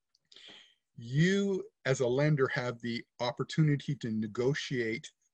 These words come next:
with the homeowner. You need the information on how much is owed, and you still need the information on what you think it's worth. Then the negotiating points become,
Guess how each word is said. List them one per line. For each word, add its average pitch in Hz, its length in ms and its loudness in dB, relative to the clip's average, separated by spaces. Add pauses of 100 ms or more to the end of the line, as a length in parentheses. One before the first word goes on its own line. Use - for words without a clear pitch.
with 139 220 -2
the - 80 0
homeowner. 139 540 0 (880)
You 107 180 -2
need 143 280 0
the 147 120 -4
information 131 680 -4
on 107 340 -8
how - 180 -6
much 165 200 -2
is 170 120 0
owed, 123 340 4 (800)
and 180 220 2
you 165 200 4
still - 240 0
need 143 160 2
the 127 100 -4
information 123 400 -6
on 110 60 -4
what 113 100 -6
you 110 80 -6
think 110 220 -10
it's - 180 -12
worth. 113 240 -6 (680)
Then 156 580 2 (1000)
the 131 100 -2
negotiating 139 640 2
points 127 320 -6
become, 107 420 -8